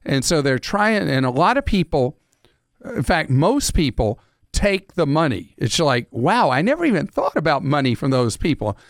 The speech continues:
They're gonna give me all this. They're gonna say I can have a check or I can put the money in an I R A, but whatever. They just want me to get lost, and they'll give me this money."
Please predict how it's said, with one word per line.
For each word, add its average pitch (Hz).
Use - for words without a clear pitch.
They're 220
gonna 240
give 202
me 277
all 240
this. 233
They're 180
gonna 175
say 160
I 135
can 123
have 160
a 117
check 233
or 143
I 131
can 120
put 208
the 175
money 160
in 139
an 123
I 160
R 156
A, 208
but 147
whatever. 196
They 190
just 185
want 175
me 170
to 151
get 156
lost, 139
and 123
they'll 131
give 131
me 123
this 113
money." 104